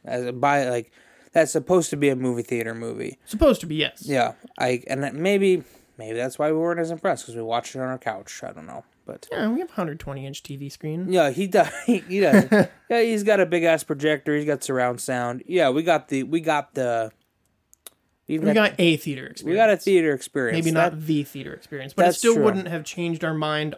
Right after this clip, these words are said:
Speaker 2: on what we disliked about it.
Speaker 1: Yeah, it w-, nothing,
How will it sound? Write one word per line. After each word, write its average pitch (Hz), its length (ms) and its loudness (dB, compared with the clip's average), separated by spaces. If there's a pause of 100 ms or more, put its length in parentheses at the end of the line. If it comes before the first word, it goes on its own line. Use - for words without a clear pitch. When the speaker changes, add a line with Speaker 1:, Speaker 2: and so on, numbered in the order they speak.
Speaker 2:
on 151 480 -4 (380)
what 147 220 0
we 143 120 -8
disliked - 420 -12
about - 240 -12
it. 113 60 -12
Speaker 1:
Yeah, 113 300 -2 (120)
it - 40 -14
w-, 131 300 -8
nothing, 123 460 -6